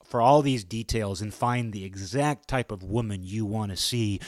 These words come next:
doing exactly what you want to see her do. And there's an argument that, like, that has led people's, it, it's caused people's perversions to escalate. Like, they need more and more perverted things to get themselves off. And I,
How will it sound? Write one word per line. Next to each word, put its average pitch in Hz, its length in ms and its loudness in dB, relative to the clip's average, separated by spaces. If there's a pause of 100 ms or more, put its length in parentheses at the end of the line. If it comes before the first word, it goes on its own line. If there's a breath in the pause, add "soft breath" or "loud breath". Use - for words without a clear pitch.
(280 loud breath)
doing 139 280 6
exactly 113 640 0
what 98 220 -2
you 110 160 0
want 104 160 -2
to 92 80 -6
see 107 220 -4
her 92 180 -4
do. 85 400 -8 (640 loud breath)
And 131 120 -2
there's 131 220 2
an 147 80 0
argument 156 480 6
that, 123 160 0
like, 110 200 0
that 127 200 4
has 113 120 2
led 113 360 -2
people's, 110 640 -4 (600 soft breath)
it, 139 180 0
it's 147 100 0
caused 160 280 8
people's 120 220 2
perversions 107 640 2
to 107 80 -6
escalate. 98 640 -2
Like, 101 220 -8
they 110 120 0
need 110 420 0 (440 loud breath)
more 127 400 4
and 110 180 2
more 107 640 2 (240)
perverted 110 640 4
things 110 520 -2
to 104 100 -4
get 107 220 -4
themselves 98 500 0
off. 101 460 0 (240)
And 107 140 -2
I, 117 60 -6